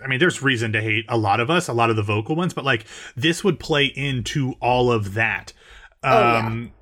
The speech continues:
Speaker 1: so it, it's, it's one of those things where if Ohio, if the Big Ten says, like,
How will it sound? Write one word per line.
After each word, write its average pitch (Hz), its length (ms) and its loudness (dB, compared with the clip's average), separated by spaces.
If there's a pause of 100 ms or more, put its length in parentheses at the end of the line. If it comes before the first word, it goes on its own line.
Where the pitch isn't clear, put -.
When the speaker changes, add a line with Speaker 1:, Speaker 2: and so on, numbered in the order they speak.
(520)
Speaker 1:
so 127 920 2 (680)
it, 151 220 -2
it's, 151 360 -2
it's 147 220 -2
one 147 240 0
of 151 140 2
those 143 320 2 (360)
things 175 360 0
where 127 180 2
if 113 100 -4
Ohio, 131 320 -2
if 135 140 -6
the 131 80 -2
Big 160 220 0
Ten 143 260 -2
says, 120 380 0
like, 120 360 -2